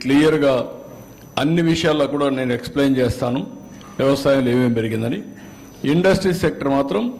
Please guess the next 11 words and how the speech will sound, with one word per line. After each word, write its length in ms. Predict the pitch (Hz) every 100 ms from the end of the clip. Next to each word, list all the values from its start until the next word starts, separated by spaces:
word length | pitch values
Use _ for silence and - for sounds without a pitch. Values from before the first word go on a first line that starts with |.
| - -
సిక్స్ 220 | 156 -
పాయింట్ 240 | 147 139 135
సెవెన్ 200 | 135 127 127
వన్ 100 | 123
పెరిగింది, 360 | 117 113 120 175 - - - - - -
సర్వీస్ 400 | 143 151 185 180 -
సెక్టర్ 340 | 139 - 190 196
లెవెన్ 220 | 131 135 135
పాయింట్ 280 | 127 123 120 - -
సెవెన్, 300 | 107 87 85 - - - - - - -
all 160 | 127